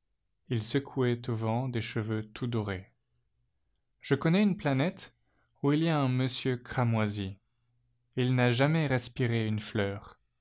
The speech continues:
Il n'a jamais regardé une étoile. Il n'a jamais aimé personne.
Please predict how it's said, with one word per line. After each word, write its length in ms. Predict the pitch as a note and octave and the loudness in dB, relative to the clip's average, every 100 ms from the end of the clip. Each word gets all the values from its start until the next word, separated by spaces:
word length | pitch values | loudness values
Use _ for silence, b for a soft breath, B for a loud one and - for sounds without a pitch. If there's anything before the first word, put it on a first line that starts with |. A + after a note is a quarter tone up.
| _ _ _ _ _ | _ _ _ _ _
Il 140 | D3 | 2
n'a 200 | D3 D3 | 4 4
jamais 400 | C#3 F3 E3 A#2 | 4 4 4 2
regardé 480 | A2 A#2 A#2 A2+ A#2+ | 2 0 0 0 2
une 200 | A#2 A2+ | 2 2
étoile. 640 | G#2+ G#2+ A2 G#2 G2 G#2+ - _ _ _ _ _ _ _ _ - | -2 -4 -2 -2 -2 -8 -16 _ _ _ _ _ _ _ _ -2
Il 180 | C3+ B2+ | 2 4
n'a 200 | B2 A#2 | 6 4
jamais 500 | A#2 C#3 C3 A#2+ A2+ | 4 2 2 0 0
aimé 220 | A#2+ A2+ | 2 0
personne. 640 | A2 A2 - A2+ G2+ G2 | 0 -4 -4 -4 -4 -6